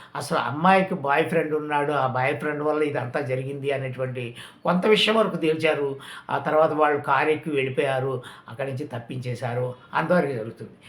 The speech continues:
కొన్ని, కొన్ని, కొన్ని అంశాలు వెనకాల రాజకీయ పెద్దలు కూడా ఉంటూ ఉంటారు. వాళ్ళది ఒక్కసారిగా బయటకు తీసేసి, కొద్ది రోజులు వాళ్ళకి సెలవులు ఇచ్చేసి, మళ్ళీ స్టార్ట్ చేసి, వాళ్ళు బిజీలో పడిపోతే,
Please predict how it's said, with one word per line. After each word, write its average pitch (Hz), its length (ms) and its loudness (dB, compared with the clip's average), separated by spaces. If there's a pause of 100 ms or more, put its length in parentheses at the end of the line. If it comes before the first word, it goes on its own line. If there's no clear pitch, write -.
(280)
కొన్ని, 214 160 2
కొన్ని, 156 720 2
కొన్ని 170 260 0
అంశాలు 175 400 2
వెనకాల 151 300 0
రాజకీయ 123 440 -4
పెద్దలు 120 340 -6
కూడా 127 220 0
ఉంటూ 123 260 -6
ఉంటారు. 113 420 -8 (320)
వాళ్ళది 131 440 -2
ఒక్కసారిగా 139 640 -2
బయటకు 135 340 -4
తీసేసి, 123 640 -10 (300)
కొద్ది 147 200 -2
రోజులు 143 300 0
వాళ్ళకి 139 240 0
సెలవులు 135 320 -4
ఇచ్చేసి, 127 520 -10 (280)
మళ్ళీ 147 220 -2
స్టార్ట్ 135 400 -2
చేసి, 135 260 -8
వాళ్ళు 147 260 0
బిజీలో 147 340 -2
పడిపోతే, 127 560 -6